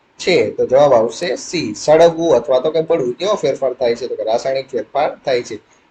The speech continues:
કદમાં વધવું, એ પણ કેવો થયો? ભૌતિક ફેરફાર થયો. સ્થાનાંતર એટલે એક જગ્યાએથી બીજી જગ્યાએ જવું,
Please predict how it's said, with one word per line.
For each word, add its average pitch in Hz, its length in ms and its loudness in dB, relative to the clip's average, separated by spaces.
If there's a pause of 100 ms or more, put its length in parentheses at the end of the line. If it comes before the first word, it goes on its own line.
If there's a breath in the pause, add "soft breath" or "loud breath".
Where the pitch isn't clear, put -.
(100)
કદમાં 151 400 4
વધવું, 170 440 0 (100)
એ 135 120 -4
પણ 151 180 -6
કેવો 175 260 0
થયો? 135 220 2
ભૌતિક 151 440 0
ફેરફાર 117 280 0
થયો. 104 240 -12
સ્થાનાંતર 139 600 0
એટલે 131 280 0
એક 147 120 -6
જગ્યાએથી 139 400 -6
બીજી 165 280 -6
જગ્યાએ 117 340 -4
જવું, 110 240 -6